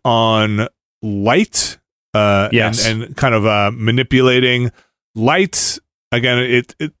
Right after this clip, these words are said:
Speaker 1: a lot of the game is exploring these powers, so I don't wanna give it all away if I don't have to. And those work generally pretty well, a-, and there's some fun puzzles around that. It's, it's basically environmental puzzles using light sources.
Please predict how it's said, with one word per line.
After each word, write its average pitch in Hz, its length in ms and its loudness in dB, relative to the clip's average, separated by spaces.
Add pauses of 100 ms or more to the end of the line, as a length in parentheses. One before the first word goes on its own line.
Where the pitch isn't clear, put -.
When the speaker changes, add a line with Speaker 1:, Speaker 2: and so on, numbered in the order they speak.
(160)
Speaker 1:
a 151 60 2
lot 165 200 4
of 143 80 0
the 113 60 0
game 131 200 0
is 113 120 0
exploring 117 440 0
these 104 160 -2
powers, 101 260 0
so 113 60 0
I - 20 4
don't 110 80 2
wanna 98 140 -2
give 101 160 0
it 98 60 2
all 95 120 2
away 95 200 2
if 92 80 -2
I 98 40 -2
don't 92 180 -2
have 107 200 -2
to. 101 220 -2 (640)
And 214 260 0
those 214 500 2
work 151 480 2
generally 135 520 2
pretty 120 240 2
well, 127 300 2 (240)
a-, 131 160 0
and 135 160 0
there's 127 120 0
some 131 140 0
fun 131 220 0
puzzles 123 380 2
around 135 220 4
that. 156 180 0
It's, 160 300 -2
it's 160 180 2
basically 214 460 2
environmental 127 540 2
puzzles 101 500 2
using 110 580 0
light 110 260 0
sources. - 540 -6